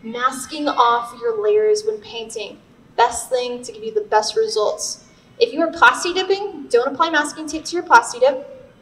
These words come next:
Apply your base coat to whatever colors you want.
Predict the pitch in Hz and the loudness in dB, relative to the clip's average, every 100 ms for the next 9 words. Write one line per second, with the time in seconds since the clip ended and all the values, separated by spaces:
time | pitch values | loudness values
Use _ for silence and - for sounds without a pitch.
0 | _ _ - 226 - 285 302 302 302 285 | _ _ -8 -8 -2 4 4 4 0 -4
1 | 247 226 247 330 - - 349 359 - 247 | 0 6 8 6 2 2 2 2 -2 -2
2 | 233 254 294 302 294 269 247 220 311 392 | 0 0 0 0 0 -2 -4 4 4 4
3 | - | -2